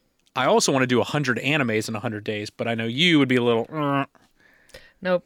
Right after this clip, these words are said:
Speaker 2: sorry.
Speaker 1: Or just the top hundred animes.
Speaker 2: Nope, sorry.
Speaker 1: Top hundred hentais.
Speaker 2: Maybe. <laughs>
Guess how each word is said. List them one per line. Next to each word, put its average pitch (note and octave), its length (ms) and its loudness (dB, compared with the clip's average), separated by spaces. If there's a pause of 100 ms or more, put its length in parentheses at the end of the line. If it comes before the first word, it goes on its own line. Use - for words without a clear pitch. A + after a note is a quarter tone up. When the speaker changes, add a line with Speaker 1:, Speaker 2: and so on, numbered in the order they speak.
(140)
Speaker 2:
sorry. F3 260 0
Speaker 1:
Or C#3+ 60 0
just C#3 160 -2
the C3+ 80 0
top - 280 0
hundred A2+ 260 -4
animes. G#2 480 -10 (260)
Speaker 2:
Nope, F3+ 380 -2
sorry. D#3+ 420 -4 (160)
Speaker 1:
Top D3 280 0
hundred C3+ 380 -2
hentais. - 640 -8 (640)
Speaker 2:
Maybe. F3+ 400 0 (500)
<laughs> - 80 2